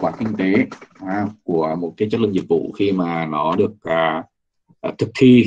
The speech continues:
được chuyển giao một cách tốt đẹp đến với khách hàng. Thì như các bạn biết rằng, rằng là, à, với cái việc mà chúng ta làm các cái dịch vụ tốt, đúng không? Thì, à, nó sẽ mang đến những cái hiệu quả về mặt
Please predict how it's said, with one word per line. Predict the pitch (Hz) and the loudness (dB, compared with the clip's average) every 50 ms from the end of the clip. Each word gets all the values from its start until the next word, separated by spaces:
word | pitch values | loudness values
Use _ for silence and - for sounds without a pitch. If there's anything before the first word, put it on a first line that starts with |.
| - - | 2 -2
được | - 101 101 107 | -4 -4 -4 -2
chuyển | - 92 - - | -2 -4 -2 0
giao | 98 95 92 98 98 | 0 2 2 2 0
một | 92 87 85 | -2 -2 -4
cách | - 95 101 104 | -4 -6 -2 0
tốt | - 135 - | 2 2 4
đẹp | 107 101 104 - | 2 0 0 -2
đến | 90 90 92 | -6 -8 -6
với | 104 107 - | -8 -8 -8
khách | 120 110 | -8 -6
hàng. | 113 95 90 85 90 - _ _ _ _ - - _ _ _ _ _ _ _ _ - | -6 -6 -6 -8 -10 -14 _ _ _ _ -20 -20 _ _ _ _ _ _ _ _ -4
Thì | - 92 92 92 | 0 0 0 2
như | 92 104 107 107 110 | 2 0 0 2 4
các | 113 | 4
bạn | 110 98 - - | 4 4 2 4
biết | 107 117 147 147 - - - | 4 4 4 4 2 -4 -10
rằng, | - 98 98 95 90 90 90 90 92 | -6 -4 -4 -4 -4 -4 -6 -6 -6
rằng | 95 92 90 87 87 90 | -6 -6 -6 -6 -6 -6
là, | 90 87 85 87 85 85 82 82 - - _ _ _ _ _ _ _ _ _ | -6 -4 -4 -4 -4 -6 -6 -8 -10 -16 _ _ _ _ _ _ _ _ _
à, | - 87 87 - | -8 -6 -2 2
với | 101 95 95 98 104 117 143 147 - | 4 6 8 8 8 8 6 6 4
cái | 151 139 | 4 6
việc | 135 151 139 - - - | 6 6 6 4 0 -4
mà | 95 92 90 | -10 -10 -8
chúng | - - - - | -8 -8 -6 -4
ta | 95 98 101 101 101 101 101 | -4 -2 -2 0 0 0 0
làm | 95 92 95 92 87 87 90 | 0 -2 -2 -4 -6 -8 -6
các | - 82 78 - - _ | -6 -6 -6 -6 -4 _
cái | - 101 104 113 120 - - - - - - _ _ _ _ - - - | 2 4 4 4 4 2 0 -2 -4 -8 -10 _ _ _ _ -20 -14 -12
dịch | 151 170 - - | -12 -12 -8 -6
vụ | - - - - - | -6 -6 -6 -4 -2
tốt, | - 160 - - - - _ _ _ _ _ - | 0 2 2 2 -2 -4 _ _ _ _ _ -10
đúng | - 95 | -4 0
không? | 101 110 110 107 104 - _ _ - | 0 0 0 -2 -6 -16 _ _ -6
Thì, | 98 101 101 98 104 107 - 92 92 95 92 | -4 -2 0 0 0 0 -2 -2 -2 -4 -4
à, | 92 90 87 87 | -4 -6 -6 -6
nó | 85 85 85 | -4 -6 -6
sẽ | - - - | -4 -4 -2
mang | 104 107 104 104 | 0 0 2 2
đến | 104 92 - - - | 2 2 2 2 0
những | 104 - - - - | -4 -6 -6 -2 0
cái | - - | 2 2
hiệu | 123 - - 104 - | 4 2 2 2 2
quả | - 92 82 80 80 87 | 0 0 0 -2 -4 -4
về | 90 - | -4 -4
mặt | - - | -4 -6